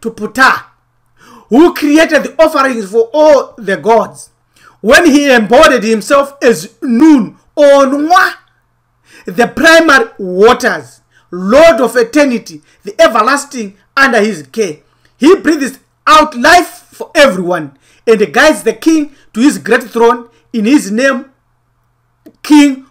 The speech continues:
of the Two Lands. You can see here Ptah, the African ancestor. He is, they damaged his nose as usual, but he's the one who gave us the ideas that he l-, learned who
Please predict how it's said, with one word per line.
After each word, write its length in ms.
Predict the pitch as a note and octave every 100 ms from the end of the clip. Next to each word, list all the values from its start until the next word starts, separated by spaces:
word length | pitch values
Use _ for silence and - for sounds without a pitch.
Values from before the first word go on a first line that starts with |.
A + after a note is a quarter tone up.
| _
of 200 | G#3 D#3+
the 120 | F3
Two 200 | F3+ B3
Lands. 280 | A3+ G3 D3 _ _
You 100 | A#3
can 180 | B3 C4+
see 240 | D4 E4+
here 440 | G#3+ D4 C#4+ C4 - _
Ptah, 540 | A#3 - C#4 B3 - - _ _
the 140 | F#3+ -
African 680 | C4+ C4+ C#4 - C#4 C4+ - -
ancestor. 600 | G3 F#3+ C4+ A3 - - _ _
He 360 | G3 C4 C4 B3+
is, 200 | E3 - _
they 140 | A3+ A#3+
damaged 340 | C#4+ E4 B3+
his 180 | A#3 A3
nose 360 | G#3+ A3+ - -
as 180 | G3+ D#3+
usual, 500 | A3 G#3 D3 C#3 - _ _ -
but 360 | B3 - - _ _
he's 180 | C4+ D4+
the 80 | A#3+
one 200 | C4+ D#4
who 320 | G#3+ C#4+ D4
gave 220 | C4 A#3+
us 180 | G#3 G3 _ _ -
the 100 | E3
ideas 760 | G#3 D3 C#3+ D#4 C#4+ F#3 - _ _ D3+
that 340 | A#3+ C4 - -
he 400 | G3 C4+ C#4 _
l-, 160 | A3 G#3 _ _ _ - _
learned 540 | C4+ A#3 C#4 C4 G3+ - _ -
who 220 | B3 C4+